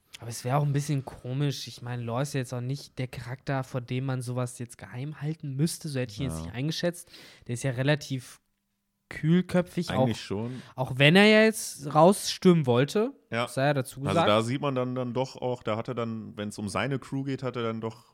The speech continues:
Speaker 2: Ruffy-eske Züge.
Speaker 1: Ja, aber ich mein,
Speaker 2: Was
Speaker 1: anders hätte ich's
Speaker 2: vollkommen
Speaker 1: von dem,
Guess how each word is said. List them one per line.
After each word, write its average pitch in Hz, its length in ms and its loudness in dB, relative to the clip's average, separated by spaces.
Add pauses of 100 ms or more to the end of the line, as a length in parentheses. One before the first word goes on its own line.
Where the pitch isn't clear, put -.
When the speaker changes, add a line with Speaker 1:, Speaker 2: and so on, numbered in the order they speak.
(120)
Speaker 2:
Ruffy-eske 98 1160 -6 (560)
Züge. 98 460 -6 (760)
Speaker 1:
Ja, 143 380 6 (180)
aber 131 480 2 (280)
ich 127 160 -10
mein, 143 520 -2 (160)
Speaker 2:
Was 98 120 -2
Speaker 1:
anders 165 260 2
hätte 170 160 4
ich's 196 80 6
Speaker 2:
vollkommen 170 160 4
Speaker 1:
von - 0 -
dem, 151 80 4